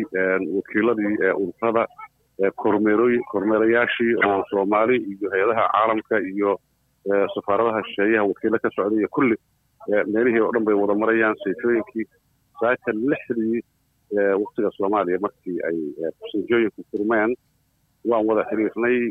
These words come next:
Qardho, ee, Hufeyn iyo Ayl, kulligood waxay noo wada sheegeen lixdii,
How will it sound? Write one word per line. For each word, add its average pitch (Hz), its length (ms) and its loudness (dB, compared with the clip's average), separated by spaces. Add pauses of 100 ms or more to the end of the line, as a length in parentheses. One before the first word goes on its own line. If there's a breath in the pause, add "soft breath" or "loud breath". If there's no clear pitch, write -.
(140)
Qardho, 110 480 -2 (140)
ee, 95 260 0
Hufeyn 117 520 -2 (600)
iyo 98 220 -2
Ayl, 120 340 2 (600)
kulligood 117 640 2 (260)
waxay - 260 -4
noo 113 140 0
wada 107 140 2
sheegeen 98 460 0
lixdii, 113 460 0